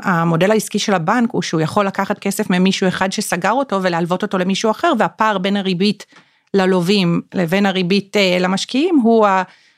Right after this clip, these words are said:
רווח, ו-, ודרך אגב, מבחינת נקודת מבטו של הבנק, זה שהוא לא נותן ריבית על העו"ש, זה התמריץ שאמור לדחוף אותנו להפקדה. זאת אומרת, אם הוא ייתן ריבית על העו"ש, יהיה לנו עכשיו פחות תמריץ להפקדה, כי אני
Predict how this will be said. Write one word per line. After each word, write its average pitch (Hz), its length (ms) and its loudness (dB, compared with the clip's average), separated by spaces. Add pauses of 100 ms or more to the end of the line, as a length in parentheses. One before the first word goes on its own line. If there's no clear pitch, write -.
(140)
רווח, 170 420 -2
ו-, 170 100 0 (220)
ודרך 175 460 -2
אגב, 294 180 0
מבחינת 196 420 0
נקודת 214 340 0
מבטו 226 320 0
של 277 140 -2
הבנק, 262 300 0
זה 196 140 -2
שהוא 220 220 2
לא 202 120 2
נותן 262 280 2
ריבית 233 300 2
על 254 100 4
העו"ש, 277 300 0
זה 185 280 2
התמריץ 254 480 -2
שאמור 220 340 0
לדחוף 226 420 0
אותנו 233 320 0
להפקדה. 190 540 -2 (760)
זאת - 100 -10
אומרת, 185 400 2
אם 277 180 6
הוא 269 100 6
ייתן 269 300 2
ריבית 254 300 2
על 196 120 2
העו"ש, 196 260 0
יהיה 185 120 2
לנו 214 140 0
עכשיו - 220 -4
פחות - 280 -2
תמריץ 220 340 0
להפקדה, 185 520 -2
כי 185 160 -4
אני 202 200 0